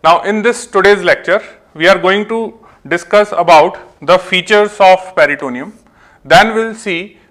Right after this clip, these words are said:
very commonly used term, that is intraperitoneal and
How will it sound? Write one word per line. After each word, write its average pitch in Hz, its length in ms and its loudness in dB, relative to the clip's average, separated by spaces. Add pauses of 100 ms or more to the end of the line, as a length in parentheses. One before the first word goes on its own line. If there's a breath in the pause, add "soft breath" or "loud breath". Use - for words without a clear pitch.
very 190 240 -2
commonly 226 880 -4
used 202 640 -6
term, 196 460 2
that 170 200 4
is 214 200 -4
intraperitoneal 180 1400 -2 (140)
and 202 400 0